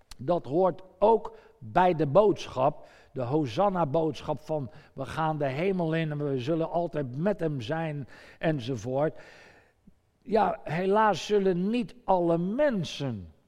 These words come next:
die zeggen een christen te zijn, gereed zijn om Jezus te ontmoeten wanneer hij zal terugkomen. Nee, het zal zelfs nog zo zijn dat er een heel wat mensen zijn die hem,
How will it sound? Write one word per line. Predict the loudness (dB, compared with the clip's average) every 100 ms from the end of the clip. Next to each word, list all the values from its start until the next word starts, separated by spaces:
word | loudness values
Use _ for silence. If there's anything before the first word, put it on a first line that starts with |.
| _ _ _ _
die | -2 0 0
zeggen | 2 4 4 2 2 2 -6 -16 _
een | 0 0 0
christen | 0 0 0 -2 -2
te | -2 -4
zijn, | 0 2 2 0 -6 -14 -12
gereed | 0 4 6 6 4 0
zijn | 0 0 0
om | 0 2
Jezus | 2 2 -2 -6
te | -6 -6
ontmoeten | -4 -2 0 -2 -2 -4
wanneer | -4 -4 -6
hij | -6 -6
zal | -8 -8
terugkomen. | -8 -8 -8 -8 -6 -6 -10 -18 -16
Nee, | -2 0 2
het | 0
zal | 0 0
zelfs | 0 2 2 -2
nog | -6
zo | -4 -2 0
zijn | 0 0 0 -2 -8 -20 -8
dat | -4 -4
er | -4
een | -4
heel | 0 0 2 2
wat | 0
mensen | 0 -2 -2 -6
zijn | -4 -2 -2 -4 -8 -16
die | -6 -2 0
hem, | 0 0